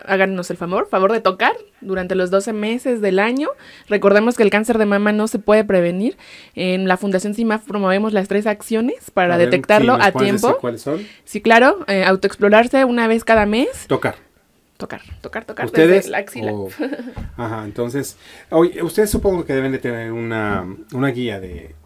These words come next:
Speaker 2: cómo, cómo, cómo auto, autoexplorarse.
Speaker 1: Claro, nos pueden visitar en nuestra página tripl-, triple W
Speaker 2: Que ahorita la van a poner.
Speaker 1: punto cimaf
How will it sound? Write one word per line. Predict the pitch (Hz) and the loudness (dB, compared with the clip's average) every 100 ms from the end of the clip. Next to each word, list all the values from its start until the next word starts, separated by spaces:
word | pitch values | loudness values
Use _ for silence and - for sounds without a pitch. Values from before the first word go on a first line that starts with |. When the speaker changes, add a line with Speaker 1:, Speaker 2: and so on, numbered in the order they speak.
| _ | _
Speaker 2:
cómo, | - 113 117 117 107 | -12 -10 -10 -14 -12
cómo, | - 123 123 123 - | -8 -6 -6 -8 -12
cómo | - 131 131 | -10 -6 -6
auto, | 117 - 123 113 - | -8 -12 -14 -14 -10
autoexplorarse. | 110 110 - 101 - - 107 135 147 - - _ - - | -8 -8 -8 -12 -12 -10 -4 -2 -4 -8 -20 _ -20 -6
Speaker 1:
Claro, | 226 240 226 - | 2 6 6 4
nos | 220 214 | 0 4
pueden | 262 285 | 6 4
visitar | 240 - 226 | 0 4 4
en | 240 | 4
nuestra | 214 208 202 | 2 2 4
página | 226 233 262 262 | 2 2 2 2
tripl-, | 240 220 220 _ | 0 -4 -6 _
triple | 202 240 240 | -4 -2 2
W | 233 196 185 208 - | 2 4 4 4 2
Speaker 2:
Que | 127 | -4
ahorita | 123 120 | -2 -2
la | 110 | -2
van | 107 | -4
a | 104 | -6
poner. | 101 135 | -4 0
Speaker 1:
punto | 233 247 240 | 2 2 0
cimaf | 240 214 202 262 | -2 -2 0 0